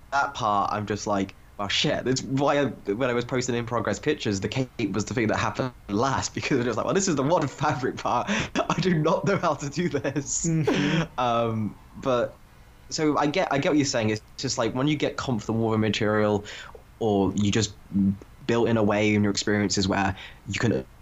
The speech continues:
Speaker 1: understand the basic, "This goes to this, this to this, this to this" in your head thing, and that lets you make, um, the shortcuts you mentioned, because sometimes you do have to, like, things can be laid out perfectly, and there can be great instructions, and you can have, like,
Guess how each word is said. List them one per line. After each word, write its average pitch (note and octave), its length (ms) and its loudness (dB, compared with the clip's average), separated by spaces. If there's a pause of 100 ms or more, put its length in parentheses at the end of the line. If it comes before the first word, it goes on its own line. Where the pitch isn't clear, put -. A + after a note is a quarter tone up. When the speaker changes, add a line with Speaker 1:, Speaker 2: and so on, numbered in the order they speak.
(260)
Speaker 1:
understand G#2+ 800 2
the G2+ 80 2
basic, G2 680 0 (300)
"This A2 240 0
goes A2 240 0
to G#2 60 0
this, G2 240 2
this G2 220 0
to G2+ 60 2
this, G2 280 0 (180)
this G2 200 0
to G2+ 40 0
this" G2+ 260 2
in G#2 80 2
your G2+ 120 2
head G2 320 0
thing, G2 300 0 (440)
and A2 160 2
that G#2+ 160 0
lets G#2 220 0
you G#2+ 60 0
make, G#2 160 -2 (280)
um, F#2+ 320 2
the F#2+ 80 -2
shortcuts - 480 0
you G2 80 0
mentioned, G2 460 -2 (380)
because B2 200 0
sometimes B2 300 2
you G#2 60 2
do A2+ 340 -4
have G2+ 340 0
to, G2 140 0
like, F#2 320 -2 (640)
things A#2 440 0 (320)
can A#2 160 -2
be A2 120 2
laid G#2 300 2
out G2+ 280 2
perfectly, G2 680 0
and F#2 120 0
there F#2 60 -2
can F#2+ 120 0
be F#2+ 80 2
great F#2+ 220 0
instructions, F#2+ 640 0
and F#2+ 80 0
you G2+ 40 0
can G#2 100 0
have, F#2 80 0
like, G2 160 -2